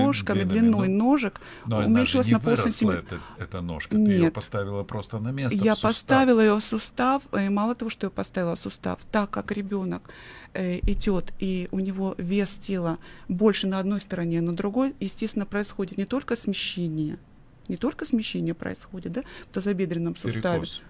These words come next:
Speaker 1: Абсолютно верно.
Speaker 2: Перекос тазобедренных
Speaker 1: Абсолютно
Speaker 2: костей,
Speaker 1: верно.
Speaker 2: да.
Speaker 1: Абсолютно верно. Вот. Э, я была рада, что я смогла помочь. Э, прежде всего для меня желание помочь —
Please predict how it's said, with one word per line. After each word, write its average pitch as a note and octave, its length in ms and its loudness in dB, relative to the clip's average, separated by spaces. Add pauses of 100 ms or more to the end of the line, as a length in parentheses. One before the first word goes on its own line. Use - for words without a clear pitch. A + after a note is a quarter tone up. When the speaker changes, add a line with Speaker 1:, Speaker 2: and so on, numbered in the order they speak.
Speaker 1:
Абсолютно A#3+ 720 -2
верно. G3 280 0
Speaker 2:
Перекос A2 260 -6
тазобедренных F2+ 480 -4
Speaker 1:
Абсолютно A#3 760 6
Speaker 2:
костей, E3+ 200 -2
Speaker 1:
верно. - 240 -4
Speaker 2:
да. - 120 -6
Speaker 1:
Абсолютно G3+ 600 -8
верно. - 320 -10 (520)
Вот. F#3 380 -8 (160)
Э, G3+ 400 -4 (800)
я G#3 140 -4
была G#3 240 -6
рада, A#3 200 -6
что - 120 -12
я A3+ 40 -8
смогла A#3+ 340 -4
помочь. A#3+ 540 -6 (720)
Э, F#3 280 -10
прежде A3 360 2
всего A3+ 320 2
для F#3+ 180 0
меня G3+ 280 2
желание G3+ 480 -4
помочь — A3+ 440 2